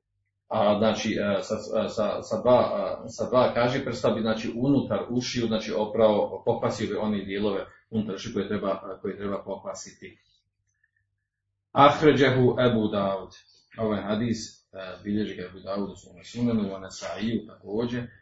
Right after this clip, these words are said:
Nesa'iju u svome sunanu, Sahahu ibn Huzeima, vjerodostojnik u cijeni ibn Huzeime. Govorit ćemo, e, poslije o hadisu, na što ukazuje hadis, znači to je tekst hadisa, e,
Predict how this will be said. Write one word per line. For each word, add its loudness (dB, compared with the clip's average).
Nesa'iju -2
u -10
svome -4
sunanu, -4
Sahahu -2
ibn -2
Huzeima, -12
vjerodostojnik -6
u -20
cijeni -8
ibn -8
Huzeime. -16
Govorit 6
ćemo, -6
e, -8
poslije -2
o -12
hadisu, -4
na -8
što -14
ukazuje -10
hadis, 0
znači -2
to 6
je 6
tekst 2
hadisa, 0
e, -8